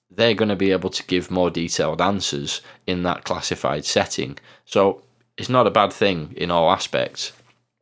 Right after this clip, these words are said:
Now, another thing that was really interesting about all of this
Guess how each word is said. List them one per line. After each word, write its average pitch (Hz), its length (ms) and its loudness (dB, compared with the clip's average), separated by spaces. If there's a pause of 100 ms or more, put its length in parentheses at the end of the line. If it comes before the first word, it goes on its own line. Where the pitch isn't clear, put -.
(420)
Now, 110 260 6 (880)
another 160 280 6
thing 117 240 4
that 87 100 2
was 98 180 2
really 120 300 8
interesting 87 540 0
about 92 320 6
all 90 240 8
of 90 60 4
this 85 300 2